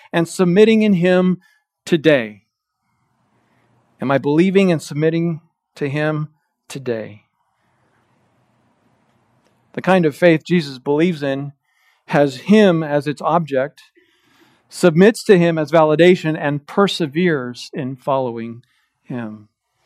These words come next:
Again, the fact that you and I sin is not an indication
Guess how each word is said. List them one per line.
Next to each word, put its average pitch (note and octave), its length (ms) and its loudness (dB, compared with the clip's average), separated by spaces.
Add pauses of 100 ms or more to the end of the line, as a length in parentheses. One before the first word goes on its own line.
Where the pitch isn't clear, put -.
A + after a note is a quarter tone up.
(1120)
Again, D#3+ 260 2
the C#3 60 -2
fact F3+ 220 2
that D#3 80 -2
you D#3 140 0
and D3+ 100 0
I C3+ 80 0
sin F#3 300 2
is C3+ 140 -4
not E3 460 0
an D#3 120 -2
indication C#3 920 0